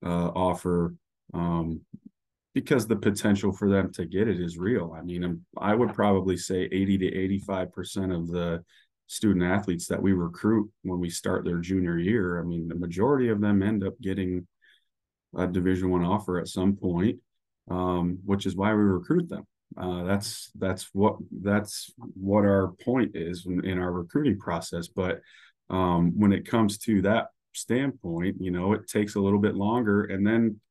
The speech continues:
kids that wait lose some of those opportunities because they didn't take them earlier, and then they get to the tail end and they're standing there with a little bit less opportunity in their hands than,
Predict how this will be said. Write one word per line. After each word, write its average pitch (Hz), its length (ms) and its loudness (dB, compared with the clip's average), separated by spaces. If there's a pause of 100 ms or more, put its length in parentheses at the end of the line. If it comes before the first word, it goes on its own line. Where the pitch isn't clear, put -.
kids 113 280 -4
that 104 220 0
wait 131 420 2 (1120)
lose 147 360 2
some 107 180 0
of 98 60 2
those 98 200 0
opportunities 98 840 -2
because 95 920 -2 (640)
they 92 120 -2
didn't 101 300 4
take 101 240 0
them 95 160 0
earlier, 104 760 2
and 92 180 -4
then 104 160 4
they 98 100 2
get 104 240 -2
to 104 100 -6
the 98 120 -2
tail 101 400 2
end 104 400 4
and 95 260 -4
they're 90 140 -4
standing 98 480 0
there 92 480 -2
with 92 400 -4
a - 20 2
little 95 320 2
bit 92 220 0
less 92 260 -4
opportunity 92 720 0
in 90 80 0
their 87 160 -2
hands 87 640 -6
than, 87 420 -4